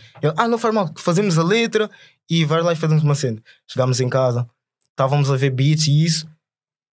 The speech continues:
"Yeah, agora tá a surgir uma vibe, eu estou a curtir", gravamos e quis,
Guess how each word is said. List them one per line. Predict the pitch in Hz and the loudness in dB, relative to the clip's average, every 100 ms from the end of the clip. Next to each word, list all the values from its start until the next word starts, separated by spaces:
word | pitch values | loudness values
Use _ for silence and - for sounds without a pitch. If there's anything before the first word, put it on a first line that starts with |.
| - | -6
"Yeah, | 302 320 320 _ _ _ _ | -2 -2 -4 _ _ _ _
agora | 170 175 196 | -2 0 0
tá | 190 | 0
a | 185 | -2
surgir | 170 143 170 | 0 2 2
uma | 165 | 0
vibe, | 117 127 165 196 202 - _ | 0 0 2 0 -2 -8 _
eu | - | -6
estou | 160 190 | -2 -2
a | |
curtir", | 151 147 156 175 160 | 0 0 0 -2 -2
gravamos | 135 139 131 143 175 190 | -2 -2 0 0 0 -2
e | 147 | -2
quis, | 156 180 196 202 | -2 0 0 -2